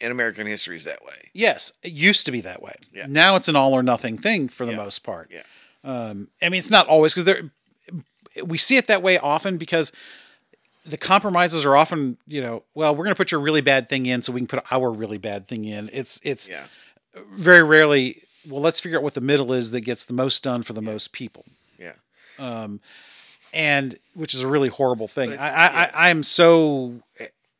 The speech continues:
Speaker 2: I never used to be this way,
Speaker 1: But
Speaker 2: but
Speaker 1: that's, I mean
Speaker 2: so down on how things go about
Speaker 1: Yeah.
Speaker 2: nowadays.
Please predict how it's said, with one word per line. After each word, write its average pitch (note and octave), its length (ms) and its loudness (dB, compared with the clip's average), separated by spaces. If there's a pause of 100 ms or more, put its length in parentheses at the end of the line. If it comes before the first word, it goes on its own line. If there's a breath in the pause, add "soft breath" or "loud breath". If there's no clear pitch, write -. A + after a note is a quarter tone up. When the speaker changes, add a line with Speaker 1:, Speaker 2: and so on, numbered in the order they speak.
(420)
Speaker 2:
I E3 100 -6
never E3+ 160 -2
used C#3+ 200 -6
to C3+ 60 -8
be B2 220 -8
this A#2 220 -6
way, A2 180 -8
Speaker 1:
But G2+ 100 -12
Speaker 2:
but B2 60 -6
Speaker 1:
that's, - 400 -8
I D3 80 -4
mean D3 280 -8
Speaker 2:
so F3 220 -2
down D3+ 320 8
on B2+ 100 2
how C#3 300 4
things B2+ 300 -4
go A#2+ 120 0
about G#2+ 300 -4
Speaker 1:
Yeah. F#2+ 100 -16
Speaker 2:
nowadays. - 420 -14